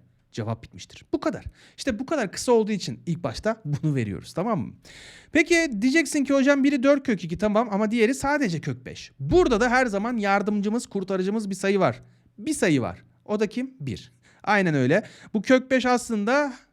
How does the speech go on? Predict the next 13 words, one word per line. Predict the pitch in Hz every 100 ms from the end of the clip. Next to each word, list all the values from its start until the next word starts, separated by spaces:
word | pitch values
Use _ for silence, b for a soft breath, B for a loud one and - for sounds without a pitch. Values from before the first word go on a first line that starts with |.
| _
bir | 254 196
kök | 147 120 143
beş | 151 -
gibi | 175 226
düşünebiliriz, | 151 - 131 233 - 135 110 87 -
tamam | 202 196
mı? | 101 B B B
Ya | 180
da | 226
sadece | - 214 294 269 254
sayı | 202 180
verseydi | 165 147 127 135 123 143
de | 302